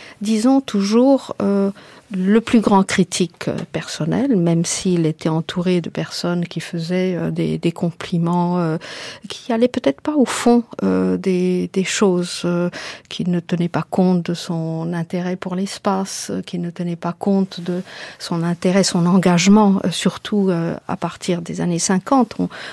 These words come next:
on l'a considéré comme quel-, comme un artiste qui a, qui s'est jamais transformé, qui est resté le même, euh,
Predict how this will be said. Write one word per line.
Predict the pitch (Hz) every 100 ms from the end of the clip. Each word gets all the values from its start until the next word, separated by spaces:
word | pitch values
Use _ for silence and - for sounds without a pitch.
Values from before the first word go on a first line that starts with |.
| -
on | 180
l'a | 170
considéré | 170 180 - 185 175 190
comme | 190 175
quel-, | 165 180 180
comme | - 170
un | 170 165
artiste | 160 - 226 - -
qui | -
a, | 180 175 180
qui | -
s'est | - 190
jamais | 185 185 180
transformé, | - 170 - 165 170 202 202
qui | - 170
est |
resté | 165 165 - 180
le | 165 175
même, | 202 233 226 - - - - -
euh, | 185 175 175 170 - 131 123 - 110 - -